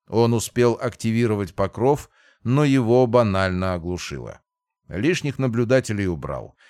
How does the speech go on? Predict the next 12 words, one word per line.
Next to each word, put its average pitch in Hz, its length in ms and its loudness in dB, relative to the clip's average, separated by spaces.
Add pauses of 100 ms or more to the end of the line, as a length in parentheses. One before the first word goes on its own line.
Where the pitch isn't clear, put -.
и 123 120 -4
теперь 135 520 -2 (160)
ратники 135 640 0
кинулись 117 580 -2
на 92 120 -2
штурм, 135 460 0
кидая 120 440 2
гранаты 107 540 0
и 95 40 -2
поля 98 360 0
из 107 220 -6
дробовиков. 85 800 -6